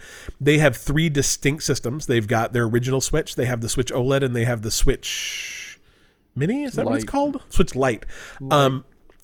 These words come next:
Speaker 1: and that each of those serves a different audience. And so they're not going to, like, it's not gonna be like you won't be able to buy a Switch Lite because they're pushing everything into the Switch oled. They want to keep stock on all of those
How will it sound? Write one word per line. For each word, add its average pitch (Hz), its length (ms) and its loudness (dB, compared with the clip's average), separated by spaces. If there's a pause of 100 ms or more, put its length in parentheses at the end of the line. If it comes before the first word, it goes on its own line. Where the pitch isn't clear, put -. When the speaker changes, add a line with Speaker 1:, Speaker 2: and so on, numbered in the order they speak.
Speaker 1:
and 196 80 6
that 175 160 2
each 214 240 4
of 185 160 6
those 156 580 6
serves 147 380 2
a 160 80 0
different 139 300 2
audience. 120 360 0
And 117 120 -4
so 117 180 2
they're 120 160 2
not 135 340 2
going 139 280 0
to, 127 380 0
like, 127 200 0 (540)
it's - 160 4
not 196 220 6
gonna 165 180 4
be 156 240 2
like 127 220 4
you 135 80 0
won't 131 160 4
be 127 80 4
able 127 80 4
to 123 80 2
buy 120 160 2
a 117 60 2
Switch - 240 -2
Lite 123 260 2
because 117 320 -2
they're 123 100 0
pushing 123 300 4
everything 117 360 0
into 104 180 -6
the 107 100 -6
Switch 107 220 -2
oled. 98 400 0
They 120 160 2
want 127 560 -4 (140)
to - 160 -2
keep - 380 0
stock 151 360 2
on 131 80 -4
all 233 260 4
of 120 80 4
those 101 380 -4